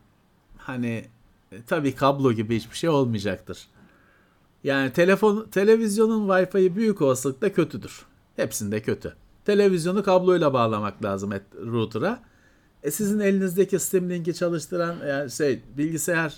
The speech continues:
S-, Steam'in çalıştığı bilgisayar herhalde daha iyi bir bağlantısı vardır.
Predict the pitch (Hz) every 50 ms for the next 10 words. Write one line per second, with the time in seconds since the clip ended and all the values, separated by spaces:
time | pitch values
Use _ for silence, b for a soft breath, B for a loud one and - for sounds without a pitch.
0 | - _ - - - - _ - - - - - 143 143 151 151 135 - 156 139
1 | 131 123 - - - 151 147 139 127 131 127 - - 143 127 123 120 - - _
2 | _ _ _ _ _ _ _ _ _ _ _ _ _ _ _ _ _ _ _ -
3 | 120 123 120 110 107 107 135 135 135 123 120 139 131 120 117 113 110 107 104 101
4 | 101 101 95 92 - - 110 98 90 87 90 - 90 - - -